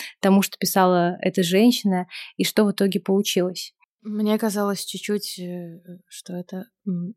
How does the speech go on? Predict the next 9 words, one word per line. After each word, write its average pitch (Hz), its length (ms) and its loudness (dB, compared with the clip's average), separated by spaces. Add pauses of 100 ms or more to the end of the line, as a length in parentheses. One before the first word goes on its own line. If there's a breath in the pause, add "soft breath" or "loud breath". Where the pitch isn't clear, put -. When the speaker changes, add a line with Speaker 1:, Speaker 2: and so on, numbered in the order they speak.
(160)
Speaker 2:
а, 185 360 -6
опасно, 196 720 -6 (440 loud breath)
э, 202 40 -10 (280)
потому 185 380 -4
что - 180 -10
я 185 220 -2 (680 soft breath)
ведь 180 480 -10
настроение 190 840 0
немножко, 165 880 -4